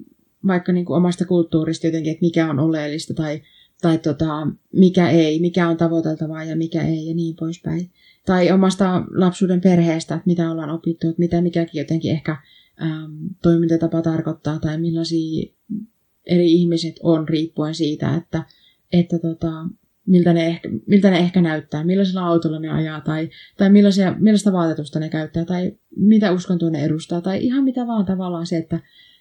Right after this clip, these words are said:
että mitä ajattelutapoja me ollaan totuttu ajattelemaan ja pitämään niinku tosina. Koska mun mielestä on kiinnostavaa sitä kautta lähteä seuraamaan vaikkapa tota sosiaalisen median keskustelua, mikä nyt ei aina silleen muuten ole kauhean mielekästä seurata, että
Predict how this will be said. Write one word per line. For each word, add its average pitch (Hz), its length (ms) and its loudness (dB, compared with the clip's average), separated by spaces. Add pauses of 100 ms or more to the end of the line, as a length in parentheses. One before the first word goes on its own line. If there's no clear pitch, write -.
(240)
että 185 240 -2 (640)
mitä 240 360 4
ajattelutapoja 180 840 0
me 165 120 -4
ollaan 160 220 -10
totuttu 165 380 -8
ajattelemaan 156 600 -8
ja 160 60 -14
pitämään 160 440 -4
niinku 156 360 -12
tosina. 165 360 -6 (500)
Koska 214 520 -2 (300)
mun 233 140 4
mielestä 233 340 0
on 214 80 2
kiinnostavaa 208 720 0
sitä 214 300 -2
kautta 170 340 -6
lähteä 165 300 -6
seuraamaan 165 640 -8
vaikkapa 220 400 -4
tota 185 220 -4
sosiaalisen 160 520 -4
median 147 260 -2
keskustelua, 160 640 -8
mikä 180 240 -2
nyt 233 160 -4
ei 220 320 -4
aina 202 280 -2
silleen 190 320 -6
muuten 185 260 -2
ole 170 80 -4
kauhean 165 300 -4
mielekästä 165 480 -2
seurata, 160 420 -6
että 175 200 -10